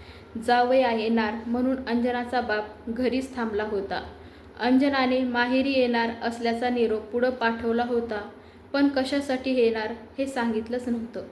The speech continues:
लेक जावयाला आलेलं पाहताच अंजनाची आई बाहेर आली. "काय ग अंजे, काय झालं असं अचानक?" "काय नाही ग, आलोच सहज." अंजनाच्या आईच्या जीवात जीव आला. दोघांनाही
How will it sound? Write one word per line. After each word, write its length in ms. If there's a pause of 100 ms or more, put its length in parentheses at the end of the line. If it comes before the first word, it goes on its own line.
(760)
लेक 420
जावयाला 500
आलेलं 460
पाहताच 600
अंजनाची 560
आई 200
बाहेर 380
आली. 280 (680)
"काय 220
ग 60
अंजे, 580 (400)
काय 240
झालं 260
असं 300
अचानक?" 560 (960)
"काय 200
नाही 240
ग, 80 (480)
आलोच 400
सहज." 380 (480)
अंजनाच्या 640
आईच्या 440
जीवात 360
जीव 240
आला. 260 (480)
दोघांनाही 680